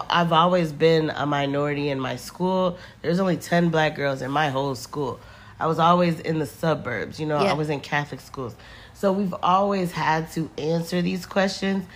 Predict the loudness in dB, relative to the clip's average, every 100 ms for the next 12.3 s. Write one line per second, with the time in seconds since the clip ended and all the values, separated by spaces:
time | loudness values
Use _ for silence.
0 | -20 -20 -4 -2 -2 -4 -6 -4 -2 0
1 | -2 -2 -2 -2 0 2 2 2 0 0
2 | 2 2 2 0 2 2 0 -2 -2 0
3 | 0 2 2 2 2 2 0 0 -2 -2
4 | -4 -4 -4 -4 -4 -8 -18 -20 -16 0
5 | 2 4 0 0 2 2 2 -2 0 2
6 | 2 0 -2 -2 0 2 4 4 2 2
7 | 0 -2 -4 -4 -4 0 0 2 0 -4
8 | -16 -20 -8 -2 0 0 0 0 0 0
9 | -2 0 0 0 0 0 0 -2 0 0
10 | 2 0 -2 -4 -2 -2 -2 -8 -18 -14
11 | -2 0 4 6 4 2 -4 -2 0 2
12 | 2 0 -2